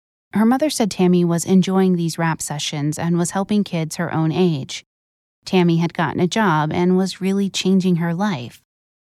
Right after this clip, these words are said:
Her mother was convinced that she did not get into the car with Robert Carr of her own accord.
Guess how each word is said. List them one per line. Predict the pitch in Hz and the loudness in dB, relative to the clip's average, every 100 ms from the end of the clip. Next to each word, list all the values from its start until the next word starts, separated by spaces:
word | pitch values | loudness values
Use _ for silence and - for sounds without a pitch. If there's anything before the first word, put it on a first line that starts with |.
| _ _ - | _ _ -2
Her | 214 | 2
mother | 214 233 | 4 2
was | 226 220 | 0 0
convinced | - 185 165 156 - | 2 2 2 -2 -2
that | 175 165 | -4 -2
she | - 196 | -4 -2
did | 190 | 0
not | 180 185 226 - | 2 2 -2 -4
get | 214 | 0
into | 196 185 | 0 -2
the | 180 | -4
car | 175 202 180 160 | -4 -2 -2 -2
with | 165 - | -4 -2
Robert | 170 165 165 | -2 -2 -6
Carr | - - 247 151 143 | -8 -2 -2 -2 -6
of | - 175 | -8 -6
her | 175 - | -8 -2
own | 180 170 | 0 2
accord. | 160 - 220 175 131 - | -2 -4 -4 -2 -6 -12